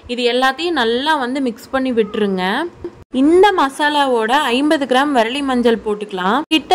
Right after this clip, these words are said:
விரலி மஞ்சள் வந்து இப்ப வீட்ல stock இல்ல, அதனால நான் கடைக்கு போய் தான் ஒரு ஐம்பது கிராம் வாங்கி இது கூட சேர்த்து அரைக்கலான்ட்டு இருக்கேன். எங்க வீட்டு பக்கத்துல பாத்தீங்கன்னா, இந்த மாதிரி மசாலா, அதுக்கப்புறம் அரிசி மாவு, அப்புறம் தானியங்கள்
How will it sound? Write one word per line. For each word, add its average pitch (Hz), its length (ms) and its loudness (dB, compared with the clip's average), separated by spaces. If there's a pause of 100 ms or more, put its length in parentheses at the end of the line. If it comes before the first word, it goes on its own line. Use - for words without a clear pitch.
விரலி 285 340 2
மஞ்சள் 269 360 2
வந்து 220 240 -4
இப்ப 285 180 -4
வீட்ல 269 380 0
stock 233 460 0
இல்ல, 226 180 2 (100)
அதனால 247 380 -2
நான் 269 260 -2
கடைக்கு 247 320 -2
போய் 254 240 -4
தான் 285 200 -2
ஒரு 240 100 2
ஐம்பது 247 380 -2
கிராம் 240 280 -2
வாங்கி 214 380 -2 (420)
இது 233 260 -6
கூட 285 240 -2
சேர்த்து 240 260 0
அரைக்கலான்ட்டு 233 680 -2
இருக்கேன். 202 380 -2 (460)
எங்க 262 320 4
வீட்டு 359 280 4
பக்கத்துல 294 460 -2 (100)
பாத்தீங்கன்னா, 220 500 2 (220)
இந்த 220 140 0
மாதிரி 233 240 2
மசாலா, 226 720 2
அதுக்கப்புறம் 220 540 -2
அரிசி 240 360 -2
மாவு, 220 420 2 (420)
அப்புறம் 226 360 -4
தானியங்கள் 226 760 0